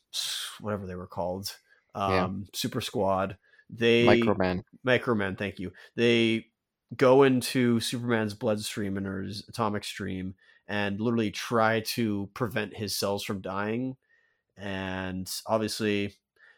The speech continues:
Speaker 1: doesn't work out, which sucks 'cause, you know, they just, they just can't, 'cause, uh, we can't prevent your white cells from committing suicide. Eesh, that's not good. Um, but still within Superman, he goes to this,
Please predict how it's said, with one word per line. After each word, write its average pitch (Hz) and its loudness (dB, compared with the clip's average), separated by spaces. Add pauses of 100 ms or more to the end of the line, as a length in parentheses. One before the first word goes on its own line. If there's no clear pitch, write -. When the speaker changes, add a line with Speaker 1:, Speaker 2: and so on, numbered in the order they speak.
(100)
Speaker 1:
doesn't 127 2
work 110 0
out, 101 2
which 104 -10
sucks - -2 (320)
'cause, 92 -2
you 95 -6
know, 90 -4
they 95 -4
just, - -10
they 101 -4
just 101 -8
can't, 92 -4 (480)
'cause, - -10 (480)
uh, 87 -4
we 98 -8
can't 139 4
prevent 127 -2
your 117 -2
white 107 0
cells 107 0
from 104 -2
committing 98 -6
suicide. 87 -4 (160)
Eesh, - -10
that's - -18
not 73 -16
good. 78 -12 (400)
Um, 95 -2 (560)
but 113 4
still 170 8
within 165 6
Superman, 135 4
he 123 -2
goes 127 4
to 135 -2
this, - 0